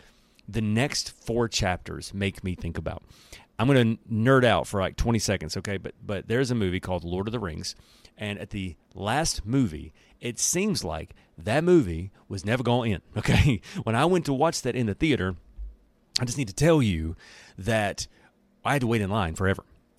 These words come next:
And when I finally got to sit down to watch the movie, I already had to pee. But I had been waiting for three years to see the end of this movie, so I was not going to get up.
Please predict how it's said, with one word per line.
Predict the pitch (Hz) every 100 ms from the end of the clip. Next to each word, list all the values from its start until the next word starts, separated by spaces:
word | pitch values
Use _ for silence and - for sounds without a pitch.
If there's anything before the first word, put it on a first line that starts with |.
| 110
And |
when | 104
I | 101
finally | 92 - 143 185 175
got | 127 123 82 - _
to | 110
sit | - 127 87
down | 117 95 85
to | 92
watch | 104 110
the | 90
movie, | 113 90 82 -
I | 113
already | 143 160 120 104
had | 95 90
to | 92
pee. | 131 107 - - _ - - - -
But | 107
I | 160
had | 160
been | 120 113
waiting | 160 196 120
for | 107
three | - 156 147
years | 160 104
to | -
see | 92 113
the | 110
end | 104
of | 95
this | 90
movie, | 117 120 85
so | 78
I | - 139
was | 190
not | 156 156
going | 135 143
to | 120
get | 110 95
up. | -